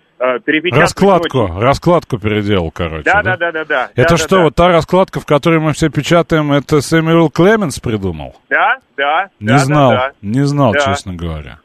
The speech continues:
Speaker 1: Да, а, вот, ну, можно на эту пишущую машинку посмотреть на В Д Н Х, там новый музей открылся. Вот. А что касается сигарет, всегда курил, э,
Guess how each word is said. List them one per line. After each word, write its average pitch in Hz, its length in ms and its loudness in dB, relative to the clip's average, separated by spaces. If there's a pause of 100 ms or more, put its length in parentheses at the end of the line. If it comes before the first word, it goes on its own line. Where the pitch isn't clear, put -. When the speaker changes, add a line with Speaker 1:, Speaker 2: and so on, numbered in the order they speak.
(600)
Speaker 1:
Да, 143 300 0 (120)
а, 143 220 0
вот, 147 280 -4
ну, 220 140 0
можно 208 280 -4
на 185 40 -2
эту 185 220 -2
пишущую 175 340 -6
машинку 151 380 -4
посмотреть 135 420 -6
на 131 80 -10
В 127 100 -8
Д 143 120 0
Н 151 80 -4
Х, 113 320 -4
там 110 260 -12
новый 120 240 -12
музей 123 320 -6
открылся. 107 500 -8 (320)
Вот. 127 380 -2
А 131 180 -4
что 208 200 -2
касается 180 640 -4 (100)
сигарет, 175 520 -4
всегда 151 540 -4
курил, 151 500 -2
э, 123 400 0